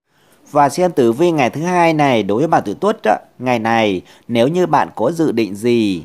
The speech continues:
liên quan tới tiền bạc như là đầu tư, kinh doanh thì trong ngày hôm nay lại khá chi là thuận lợi với bạn.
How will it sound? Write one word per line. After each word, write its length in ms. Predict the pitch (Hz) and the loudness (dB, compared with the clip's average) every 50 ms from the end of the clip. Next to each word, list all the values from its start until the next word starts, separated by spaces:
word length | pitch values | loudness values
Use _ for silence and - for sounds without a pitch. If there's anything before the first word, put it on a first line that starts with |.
| - - | -10 -2
liên 240 | 135 156 160 156 143 | 2 2 2 2 2
quan 220 | - 156 156 147 | 2 2 2 2
tới 180 | - 131 147 175 | 0 -2 -4 -2
tiền 320 | - - 143 120 104 101 | 0 0 0 0 0 0
bạc 280 | 104 110 107 104 95 - - _ _ _ | 0 2 2 2 0 -4 -8 _ _ _
như 160 | 139 151 160 | -2 0 0
là 160 | 151 131 117 | 2 2 0
đầu 240 | 101 104 107 107 98 | 0 0 0 0 0
tư, 460 | - - 131 139 147 143 143 143 135 127 - _ _ _ | -2 0 2 4 6 6 6 6 4 2 -2 _ _ _
kinh 160 | - 156 151 | -2 -2 -2
doanh 400 | 139 135 139 135 135 135 131 127 120 - - - - - - | 0 0 0 2 2 0 0 -4 -6 -8 -14 -20 -20 -16 -4
thì 160 | - 139 117 | 0 0 0
trong 260 | - - 135 135 135 131 | 0 0 -2 -2 -2 -2
ngày 120 | 123 98 | -2 -2
hôm 320 | 87 104 120 131 127 127 | -4 -6 -6 -6 -6 -4
nay 360 | 127 131 131 131 131 127 120 113 - _ | -2 0 2 2 2 0 -2 -4 -8 _
lại 180 | - 127 123 92 | -2 -2 -2 -2
khá 260 | 82 - - 101 113 156 - | -2 -6 -10 -10 -10 -6 -4
chi 100 | 165 151 | -2 0
là 140 | 123 107 92 - | 0 0 0 -2
thuận 260 | - - 120 117 - | -4 -2 0 0 0
lợi 360 | - 95 107 113 110 104 92 82 | -2 -2 -2 0 0 0 0 -2
với 180 | 78 95 107 | -6 -8 -6
bạn. 380 | 120 139 139 135 127 120 107 | -2 0 0 0 0 0 -2